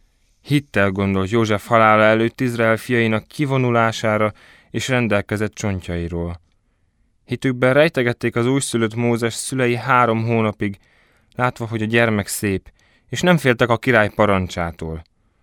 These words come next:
Mózes a hitében tagadta felnőtt korában, hogy a fáraó leányának a fia. Inkább vállalta, hogy az Isten népével együtt elszenvedi a sanyargatást, mint hogy a bűn múló előnyét élvezze.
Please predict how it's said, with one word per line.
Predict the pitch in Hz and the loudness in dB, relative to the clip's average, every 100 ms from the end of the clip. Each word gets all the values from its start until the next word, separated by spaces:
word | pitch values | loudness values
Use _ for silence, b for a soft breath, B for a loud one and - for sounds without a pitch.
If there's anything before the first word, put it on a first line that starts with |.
| _ _ _ _ - | _ _ _ _ 0
Mózes | 110 123 123 135 147 - - | 4 6 6 4 2 -2 -6
a | 139 | -2
hitében | 156 147 139 113 110 107 | 0 0 0 4 2 2
tagadta | 110 104 98 - | 0 0 -2 -4
felnőtt | 95 - 113 110 104 | -4 0 2 2 -2
korában, | - 120 113 110 113 113 - _ _ _ | -2 0 2 2 0 -2 -6 _ _ _
hogy | 98 90 | -6 -6
a | |
fáraó | - 110 113 120 120 | 0 4 4 4 4
leányának | 120 113 110 107 101 95 90 | 4 2 2 0 -2 -4 -8
a | |
fia. | - 85 80 80 _ _ _ _ _ _ _ | -12 -10 -10 -12 _ _ _ _ _ _ _
Inkább | - 139 156 151 | -4 0 4 6
vállalta, | 180 175 151 131 120 113 | 6 8 8 6 6 2
hogy | 113 | 2
az | 113 | 2
Isten | 143 - 117 | 0 0 0
népével | 123 127 - 113 110 113 | 2 2 2 0 2 4
együtt | 107 104 101 | 2 0 -2
elszenvedi | - 127 127 - 120 107 101 | 4 4 4 0 0 0 0
a | 98 | -2
sanyargatást, | 95 123 117 110 107 107 110 107 - b b b b - | -2 0 2 2 0 0 0 0 -4 b b b b -4
mint | 117 110 | -4 0
hogy | 110 | 2
a | 113 | 2
bűn | 120 139 147 | 4 4 4
múló | 151 139 143 143 143 143 - | 4 2 4 4 4 4 4
előnyét | 107 107 104 104 101 - | 2 2 2 0 -2 -4
élvezze. | 92 87 85 82 85 82 | -6 -6 -6 -8 -10 -12